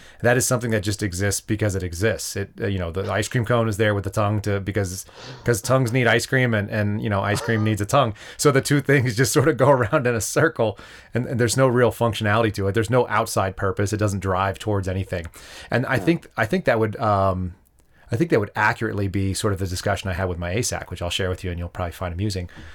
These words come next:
Speaker 1: But, um, you know, so I'm, I'm an operations-driven kind of guy. I, I joined up to be a, uh, to be a special operator in the Air Force, and my goal was to be able to be kinetic and, you know, warheads on foreheads was kind of the, the, the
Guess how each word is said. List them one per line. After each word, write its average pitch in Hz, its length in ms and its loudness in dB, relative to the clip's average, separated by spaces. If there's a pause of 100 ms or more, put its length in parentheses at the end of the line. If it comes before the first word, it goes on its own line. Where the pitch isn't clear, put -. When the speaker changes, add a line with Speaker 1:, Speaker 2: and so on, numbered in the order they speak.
(240)
Speaker 1:
But, 113 240 2
um, 95 400 0 (640)
you 123 120 0
know, 95 200 0
so 120 160 0
I'm, 131 200 2
I'm 117 220 0
an 117 60 2
operations-driven 110 840 0
kind 101 180 -2
of 92 60 -6
guy. 95 440 -2
I, 98 280 -4
I 95 40 -2
joined 95 260 -2
up 95 100 -4
to 92 60 -6
be 95 260 -4
a, 90 260 -2
uh, 87 240 -6
to - 100 -8
be 98 100 -2
a 92 40 -2
special 101 280 -4
operator 95 300 -2
in 87 60 -8
the 92 100 -2
Air 120 100 2
Force, 110 320 -2
and 101 80 -4
my 90 120 -6
goal 92 240 -2
was 90 140 -4
to - 80 -14
be 92 80 -4
able 90 140 -4
to 87 60 -10
be 87 140 -6
kinetic 104 400 -2
and, 82 180 -12 (540)
you 127 100 0
know, 78 100 -4 (440)
warheads 131 400 6
on 120 140 2
foreheads 110 420 4
was 101 140 -2
kind 110 180 0
of 104 60 0
the, 101 140 0
the, 104 280 -4
the 104 160 0